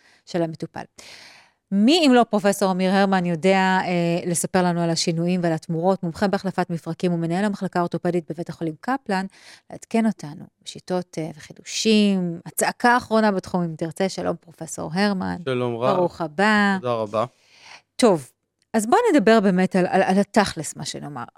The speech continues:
Speaker 1: אמ, אם אני מסתכלת על, על מגוון הטיפולים שנעשה היום, ובאמת קיים מגוון, אני לא סתם אומרת, אמ, כל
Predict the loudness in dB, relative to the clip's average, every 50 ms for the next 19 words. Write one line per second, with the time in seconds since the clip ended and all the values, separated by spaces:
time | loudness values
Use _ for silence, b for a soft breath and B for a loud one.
0 | -20 -8 -2 0 2 4 4 4 4 4 2 2 0 0 -2 -4 -8 _ _ _
1 | _ _ _ _ _ _ _ _ _ _ _ _ _ _ _ _ _ _ -2 0
2 | 0 2 2 2 2 2 0 2 4 4 4 4 2 0 -6 -20 _ _ _ _
3 | _ _ _ _ _ -4 -2 -2 -2 -2 -2 0 0 0 0 0 0 0 0 0
4 | 2 2 2 2 2 0 -2 2 4 4 4 2 0 -4 -4 -4 -4 -4 -4 -4
5 | -2 -2 -2 -2 -2 0 0 0 2 2 0 0 2 2 4 4 4 4 2 2
6 | 2 2 2 2 2 0 0 0 -2 -2 -2 -6 -10 -10 -10 -8 -6 -4 -2 0
7 | -2 -2 -4 _ B B B B B B B B B B B 2 2 4 4 4
8 | 4 2 0 0 -4 _ _ _ _ _ _ -8 -2 2 2 2